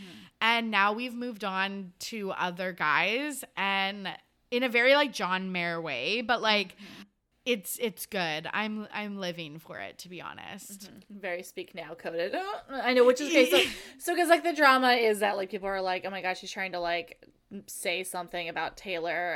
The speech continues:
Speaker 2: and, like, come for her or whatever." We'll get into it later, but, uh, it's fun. But I'm all like, "But it's fun. Like, like, let's just, like, let people enjoy people <laughs> or enjoy things."
Speaker 1: Yes.
Speaker 2: <laughs>
Speaker 1: Yeah. And, like, okay, it also makes sense that, like,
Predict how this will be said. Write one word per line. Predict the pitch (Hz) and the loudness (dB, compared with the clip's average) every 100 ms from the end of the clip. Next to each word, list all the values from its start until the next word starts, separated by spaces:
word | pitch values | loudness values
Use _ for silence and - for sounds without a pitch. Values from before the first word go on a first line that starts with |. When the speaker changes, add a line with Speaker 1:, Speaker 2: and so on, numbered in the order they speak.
| - | -4
Speaker 2:
and, | 180 175 | -4 -4
like, | 170 165 | -4 -4
come | - 185 165 | -8 -12 -10
for | 180 | -10
her | 185 175 170 | -4 -2 -2
or | |
whatever." | 160 143 - | -2 -4 -6
We'll | - 190 | -10 -10
get | 185 | -12
into | 139 - | -12 -14
it | - - | -16 -14
later, | - - | -10 -2
but, | 226 - 285 - - - _ - | -2 -2 -12 -20 -20 -20 _ 2
uh, | 233 240 233 226 226 220 - _ - | 4 6 8 8 6 2 -2 _ -4
it's | 262 | 0
fun. | - 311 247 | 6 6 8
But | 320 | 8
I'm | 339 | 10
all | 339 | 12
like, | 339 - | 10 8
"But | 370 | 4
it's | 392 - | 6 10
fun. | 285 180 | 8 8
Like, | 226 240 | -2 2
like, | 285 269 - | 2 2 -4
let's | 311 320 | -6 -6
just, | 349 302 | -6 -4
like, | 320 - | -6 -4
let | 320 320 | -2 -2
people | 294 294 254 | -2 -2 -2
enjoy | 226 214 | 0 -4
people | 196 185 170 - | -4 -8 -8 -4
<laughs> | 226 | 4
or | 294 285 269 269 302 | 8 10 8 6 4
enjoy | 269 240 226 254 | 0 2 0 0
things." | - 285 | 2 6
Speaker 1:
Yes. | 269 208 185 - - | 8 8 4 -4 -8
Speaker 2:
<laughs> | - - 370 | -6 0 2
Speaker 1:
Yeah. | 302 330 254 202 302 | 6 8 8 6 2
And, | 359 | 0
like, | 403 403 - | 0 -2 -4
okay, | 349 330 | -4 -4
it | 277 | -2
also | 240 262 339 | -2 -2 -2
makes | - - - | -2 -2 -2
sense | 220 233 262 | -2 -2 -6
that, | 269 247 | -6 -4
like, | 254 220 | -4 -6